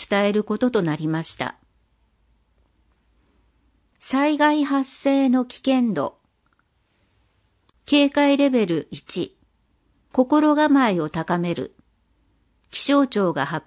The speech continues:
表。警戒レベル二、避難行動の確認。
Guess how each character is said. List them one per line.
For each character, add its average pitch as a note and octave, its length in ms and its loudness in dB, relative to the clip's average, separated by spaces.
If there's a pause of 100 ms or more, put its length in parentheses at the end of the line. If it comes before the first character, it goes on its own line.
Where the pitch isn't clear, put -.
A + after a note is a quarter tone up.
(140)
表。 C#3+ 380 -4 (1500)
警 C#4 260 4
戒 C#4+ 300 2
レ C#4+ 140 0
ベ A#3 160 2
ル - 260 -8 (220)
二、 G3+ 280 -2 (840)
避 B3+ 160 4
難 D4 260 6
行 D4+ 300 2
動 A3+ 240 2
の E3 160 -4
確 F3 300 -6
認。 D#3+ 280 -2